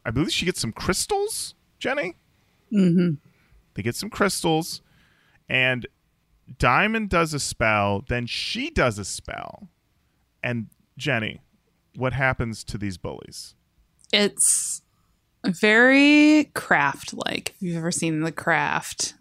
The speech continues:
Speaker 2: Lots of bad things start to happen to the bullies. Lose their teeth, lose their hair. Losing the hair, that's the thing that, that gave me Craft vibes.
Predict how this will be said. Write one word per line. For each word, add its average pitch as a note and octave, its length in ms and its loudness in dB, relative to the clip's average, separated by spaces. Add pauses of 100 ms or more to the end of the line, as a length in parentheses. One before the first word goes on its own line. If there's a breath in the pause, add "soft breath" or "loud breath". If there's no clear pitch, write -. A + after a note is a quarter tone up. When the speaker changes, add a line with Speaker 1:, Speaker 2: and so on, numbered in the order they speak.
Speaker 2:
Lots F3+ 300 2
of G3 120 2
bad F3 340 2
things E3+ 500 2
start D#3+ 340 2
to E3+ 60 -10
happen D#3 600 0
to E3 100 -6
the E3 100 0
bullies. D3+ 840 0 (560)
Lose F3+ 320 4
their E3 160 4
teeth, F3 840 0 (300)
lose F3 180 0
their F3 160 4
hair. F3 600 6 (120)
Losing F#3 300 4
the E3+ 60 2
hair, D#3+ 300 4
that's D#3+ 240 2
the D#3+ 100 -4
thing D3 240 -2
that, C#3+ 240 -4
that D#3+ 200 -2
gave C#3+ 280 -2
me D#3 240 -4 (180)
Craft D3+ 500 0
vibes. D#3+ 720 2